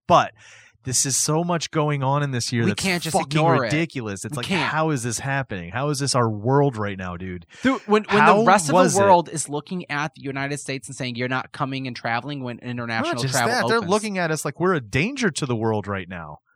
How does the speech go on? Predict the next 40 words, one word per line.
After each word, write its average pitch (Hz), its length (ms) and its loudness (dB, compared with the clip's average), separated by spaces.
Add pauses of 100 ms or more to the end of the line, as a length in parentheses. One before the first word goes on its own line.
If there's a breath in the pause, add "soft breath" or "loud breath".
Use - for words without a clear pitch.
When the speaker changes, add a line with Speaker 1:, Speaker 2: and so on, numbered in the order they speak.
(360)
Speaker 2:
Yeah, 170 200 0
we're 147 160 0
not, 170 200 -2
Speaker 1:
We 208 160 2
Speaker 2:
like, 269 80 6
Speaker 1:
are 220 140 6
literally, 190 760 0
our 175 220 -2
country 160 480 2
Speaker 2:
president 160 360 4
Speaker 1:
is - 60 -2
a - 40 -6
danger 143 420 0
to 131 160 -4
the 123 100 -2
world. 104 440 -2
Speaker 2:
Our - 160 2
president 175 520 -8
is 127 160 -10
not 135 300 -6 (160)
urging 127 540 -10 (320)
support 127 720 -6 (100)
and 117 100 -12
the 110 60 -12
proper 120 680 -4 (460 loud breath)
Speaker 1:
No, 165 140 6
he's 147 140 2
posting 165 440 0
pictures 147 360 -2
of 120 100 -8
people 127 260 -2
that 117 100 0
he 117 80 -2
says 120 240 -2
should 120 160 -2
be 110 120 -4
taken 120 320 -8
to 107 80 -4
jail 113 300 0
for 104 360 -4